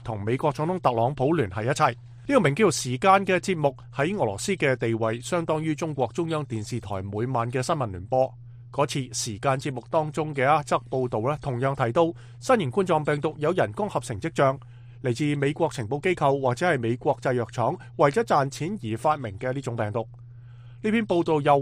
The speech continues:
話，新型冠狀病毒只係會傳染俾亞洲人，亦有可能出現同來源於武漢中國軍方病毒研究所嘅項目。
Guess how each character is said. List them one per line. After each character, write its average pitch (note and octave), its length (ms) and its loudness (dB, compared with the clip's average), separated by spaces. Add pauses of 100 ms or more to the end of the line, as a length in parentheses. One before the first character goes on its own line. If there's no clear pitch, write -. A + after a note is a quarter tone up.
話， C#3+ 220 6
新 A3+ 160 -2
型 E3+ 120 -4
冠 F3 160 -2
狀 D3 220 2
病 C3+ 240 0
毒 B2+ 220 -4
只 G#3 100 0
係 G#3+ 100 6
會 C3+ 140 0
傳 A#2+ 120 -4 (140)
染 D3 120 -4
俾 D#3 120 0
亞 E3 140 2
洲 E3+ 160 2
人， A#2+ 160 2 (240)
亦 C3 80 -2
有 C#3 160 6
可 D3+ 180 2
能 A#2+ 200 2
出 F#3+ 120 -4
現 C3 320 -2
同 B2 300 -8
來 A#2+ 220 0
源 A#2+ 340 -4
於 A3+ 180 0 (220)
武 C3 180 4
漢 F3+ 220 0
中 A3+ 180 -2
國 E3+ 200 -2
軍 G#3+ 160 0
方 G#3 240 2
病 B2+ 200 0
毒 C3 200 -6
研 G#2 180 -8
究 B2+ 160 0
所 A#2+ 240 0
嘅 - 40 2
項 A2+ 100 0
目。 A#2+ 180 0